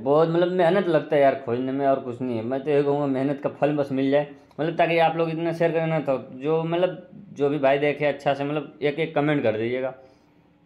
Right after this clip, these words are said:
ताकि मतलब हौसला आदमी को बढ़ जाए यार।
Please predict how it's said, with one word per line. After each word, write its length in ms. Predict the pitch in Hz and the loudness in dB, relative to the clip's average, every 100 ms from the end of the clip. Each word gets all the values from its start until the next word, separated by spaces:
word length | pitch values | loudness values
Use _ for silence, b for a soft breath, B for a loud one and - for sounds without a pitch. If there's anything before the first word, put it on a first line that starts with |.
| - | -4
ताकि 160 | 123 | -2
मतलब 340 | 135 135 120 113 - _ _ _ _ - | -2 -4 -4 -10 -20 _ _ _ _ -8
हौसला 360 | 120 139 160 | -6 0 2
आदमी 200 | 156 156 | 2 0
को 60 | 135 | 0
बढ़ 160 | 117 | -2
जाए 160 | 110 131 | 0 2
यार। 260 | 123 120 | 0 -2